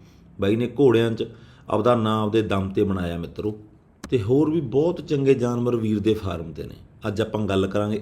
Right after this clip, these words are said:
ਆਜ਼ਾਦ ਸਿੰਘ ਦੀ। ਆਜ਼ਾਦ ਸਿੰਘ ਦੀ ਵੀ ਬਲੱਡ ਲਾਈਨ ਆ ਜਿਹੜੀ ਬਹੁਤ ਚੰਗੀ ਆ, ਕੱਦ ਕਾਠੀ ਦਾ ਬਹੁਤ ਚੰਗਾ ਤੇ ਪੂਰਾ ਫਰਤੀਲਾ ਘੋੜਾ ਵੀ ਇਹ। ਇਹ ਜਦ ਦੋ ਦੰਦ ਸੀ, ਇਹ ਆਪਾਂ ਲਾਂਚ ਵੀ ਕੀਤਾ ਸੀ ਪਿੰਡ ਫਰੀਦਕੋਟ ਕੋਟਲੀ ਮਿੱਤਰੋ, ਬਾਈ ਕੁਲਵੀਰ ਦੇ ਕੋਲੇ।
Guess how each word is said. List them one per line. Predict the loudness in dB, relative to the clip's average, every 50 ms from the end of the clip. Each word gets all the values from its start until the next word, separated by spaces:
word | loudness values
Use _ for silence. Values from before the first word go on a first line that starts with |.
| -2
ਆਜ਼ਾਦ | -2 -2 -2 -2 -4 -6
ਸਿੰਘ | -8 -8 -8 -8 -8
ਦੀ। | -8 -10 -14 -16 -20 -20 -20 -20 -8 -2 2
ਆਜ਼ਾਦ | 2 4 4 4 2
ਸਿੰਘ | 2 0 0 2
ਦੀ | 2 2 2
ਵੀ | 2 0
ਬਲੱਡ | 2 2 0 2 2 0
ਲਾਈਨ | 0 0 0 -2
ਆ | -2
ਜਿਹੜੀ | -2 -2 0 -2 -2 -2 -2
ਬਹੁਤ | -4 -2 -2 -4 -4 -4
ਚੰਗੀ | -4 -2 -2 0 0 -2
ਆ, | -4 -6 -10 -16 -20 -20 -20 -14 -6 -2
ਕੱਦ | -2 0 0 0
ਕਾਠੀ | -2 0 -2 -2 -2 -2 0
ਦਾ | 0 2
ਬਹੁਤ | 2 2 0 0 0 -2
ਚੰਗਾ | -4 -4 -4 -6 -8 -12 -14 -20 -12 -6
ਤੇ | -6 -6
ਪੂਰਾ | -4 -4 -2 2 4 4 4
ਫਰਤੀਲਾ | 4 4 2 2 4 2 2 2 4 2 2 2
ਘੋੜਾ | 0 0 0 0
ਵੀ | -4 -6 -8
ਇਹ। | -8 -8 -10 -12 -16 -20 _ _ _ 2
ਇਹ | 4 6
ਜਦ | 6 4 4 4
ਦੋ | 4 6 6 4
ਦੰਦ | 4 2 0 -2 -4
ਸੀ, | -2 0 0 -2 -2 -6 -18 -20 -20 -18 _ 0
ਇਹ | 2 2
ਆਪਾਂ | 2 4 4 6
ਲਾਂਚ | 6 6 4 4 2 0
ਵੀ | 0 0 0
ਕੀਤਾ | -2 -4 -6 -2 0 0 0
ਸੀ | 0 -2 -4 -4 -6 -4 -2
ਪਿੰਡ | 0 0 0
ਫਰੀਦਕੋਟ | -2 -4 -4 -2 0 0 0 -2 0 2 2 2 2 0 -2
ਕੋਟਲੀ | 0 2 2 2 2 -2 -6 -6 -6
ਮਿੱਤਰੋ, | -8 -10 -12 -14 -16 -16 -16 -20 _ _ -6 -2
ਬਾਈ | 0 0
ਕੁਲਵੀਰ | 2 2 2 2 2 0 -2 -4 -4
ਦੇ | -4 -6 -6
ਕੋਲੇ। | -6 -8 -10 -10